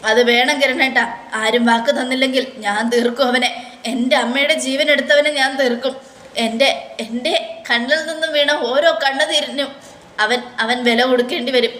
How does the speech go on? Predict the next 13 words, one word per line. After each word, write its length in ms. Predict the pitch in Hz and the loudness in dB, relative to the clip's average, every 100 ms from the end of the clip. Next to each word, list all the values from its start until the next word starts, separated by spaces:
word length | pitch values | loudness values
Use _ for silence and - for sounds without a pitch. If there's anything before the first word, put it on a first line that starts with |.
| - - - | -18 -20 -4
അതുകൊണ്ട് 400 | 233 226 240 240 | 2 4 6 6
തന്നെ 260 | 240 240 240 - - - 226 | 4 2 0 -2 -12 -10 -4
എന്തൊക്കെ 400 | 233 233 262 277 | 0 0 2 0
സംഭവിച്ചാലും 680 | 277 240 254 269 269 254 247 - - - | 2 2 2 2 2 0 -2 -8 -18 -4
ഓ, 60 | 214 254 - - 214 | 2 2 0 -6 -2
എൻ്റെ 340 | 214 220 233 | -2 0 0
അമ്മയെ 300 | 247 240 269 | 2 2 -2
കൊന്നവൻ 440 | 269 254 254 262 254 - | -2 0 0 0 -4 -6
മരിക്കണം, 500 | 208 214 202 240 233 - - - | -8 -8 -4 -2 -2 -6 -18 -2
അവനെ 300 | 208 214 254 | 0 2 0
കൊല്ലണം 520 | 277 240 233 269 285 - - - 233 | 0 2 2 4 4 2 -4 -6 -4
എന്നും 260 | 240 240 233 | -2 -2 0
പറഞ്ഞുകൊണ്ട് 440 | 214 220 220 | 0 0 -2